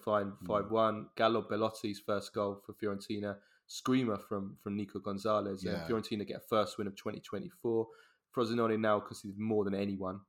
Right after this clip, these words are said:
Speaker 1: in, <laughs> in Serie A, no surprise there. Um, Bologna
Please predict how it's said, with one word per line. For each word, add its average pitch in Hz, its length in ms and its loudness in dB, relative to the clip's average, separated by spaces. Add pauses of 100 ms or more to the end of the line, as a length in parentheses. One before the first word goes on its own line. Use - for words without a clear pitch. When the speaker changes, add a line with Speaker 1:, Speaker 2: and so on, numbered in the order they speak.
Speaker 1:
in, 110 80 -12 (120)
<laughs> - 120 -14
in 120 100 -4
Serie 113 460 0
A, 120 160 6
no 113 100 0
surprise 110 460 0
there. 131 180 4 (380)
Um, 127 260 6
Bologna 139 480 8